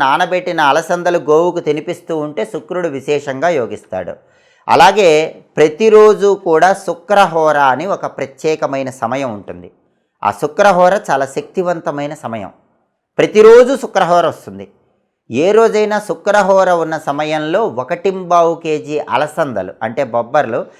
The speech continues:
తెల్లటి వస్త్రంలో మూటగట్టి బ్రాహ్మణుడికి దానమిస్తే శుక్రుడు సంపూర్ణంగా యోగిస్తాడు. శుక్రుడిచ్చే వ్యతిరేక ఫలితాలన్నీ తొలగింపజేసుకోవచ్చు. అలాగే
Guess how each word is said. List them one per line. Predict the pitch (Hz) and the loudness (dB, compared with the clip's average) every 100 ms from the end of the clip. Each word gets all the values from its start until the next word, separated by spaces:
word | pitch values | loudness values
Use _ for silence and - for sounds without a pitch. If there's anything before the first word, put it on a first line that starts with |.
| _ _ - | _ _ 0
తెల్లటి | 147 190 208 185 | 2 2 2 0
వస్త్రంలో | 170 - 160 156 151 127 | -2 -2 -6 -2 -4 -2
మూటగట్టి | 139 160 143 117 - 110 107 - _ - | -4 -2 -4 -6 -6 -6 -8 -12 _ -2
బ్రాహ్మణుడికి | 135 143 185 185 185 180 170 131 | 2 4 2 0 0 -4 -2 0
దానమిస్తే | 139 143 143 139 - 113 117 | 0 0 -6 -8 -4 -4 -4
శుక్రుడు | 165 160 202 202 196 | -8 -4 -2 -2 -2
సంపూర్ణంగా | 147 143 - 170 175 170 170 180 170 | -2 -4 -6 -2 -2 -2 -4 -2 -2
యోగిస్తాడు. | 127 110 - 104 95 - _ _ _ | -2 -6 -8 -8 -8 -12 _ _ _
శుక్రుడిచ్చే | 156 - 190 185 175 160 139 | -12 -4 -2 -2 -2 -2 -2
వ్యతిరేక | 135 156 160 160 131 | -2 0 -2 -2 -6
ఫలితాలన్నీ | 131 127 123 120 127 196 | -6 -2 -2 -2 -6 -6
తొలగింపజేసుకోవచ్చు. | 165 123 120 123 117 95 98 - - 92 92 - - _ _ _ - | -2 -2 -4 -6 -8 -8 -10 -12 -10 -10 -12 -18 -20 _ _ _ -2
అలాగే | 127 190 220 | 4 4 6